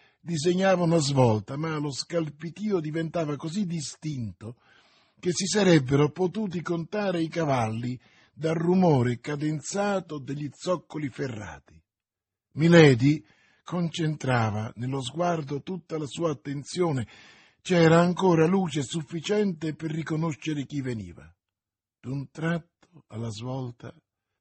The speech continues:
vide risplendere i cappelli gallonati e ondeggiare le piume. Contò due, poi cinque, poi otto cavalieri. Uno di essi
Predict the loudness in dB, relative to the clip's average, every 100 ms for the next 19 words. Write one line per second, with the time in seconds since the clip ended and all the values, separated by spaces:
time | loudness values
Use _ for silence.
0 | _ -10 -4 -4 -2 -4 -6 -10 -12 -6
1 | -4 -4 -6 -6 -8 -8 -14 -14 -10 -8
2 | -8 -8 -6 -6 -6 -6 -4 -4 -6 -10
3 | -14 -14 _ _ _ _ -6 0 2 2
4 | 0 -2 -4 -4 -4 -4 -6 -6 -12 -16
5 | -20 -20 _ _ _ _ _ _ _ -10
6 | -6 -2 -2 0 0 0 -2 0 2 2
7 | 0 -2 -2 -2 -6 -8 -8 -6 -6 -6
8 | -6 -4 -6 _ _ -16 -14 -10 -8 -8
9 | -10 -14 -18 -20 _ _ _ _ _ _
10 | _ _ 2 6 6 6 6 6 6 0
11 | -6 -4 -4 -6